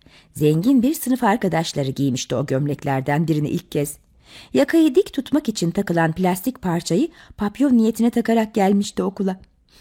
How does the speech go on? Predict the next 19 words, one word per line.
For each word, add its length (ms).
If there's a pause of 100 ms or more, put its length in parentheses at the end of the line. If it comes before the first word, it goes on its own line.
(240)
O 80
zamanlar 460
hazır 260
gömlek 380
giyilmezdi. 680 (420)
Gömlekçi 480
abiler 500
olurdu. 440 (480)
Onlara 360
diktirilirdi 580
gömlekler. 640 (640)
"Fikri 380
abine 400
söyle 380
bir 100
gömlek 420
diksin 300
sana." 320 (220)
derlerdi. 600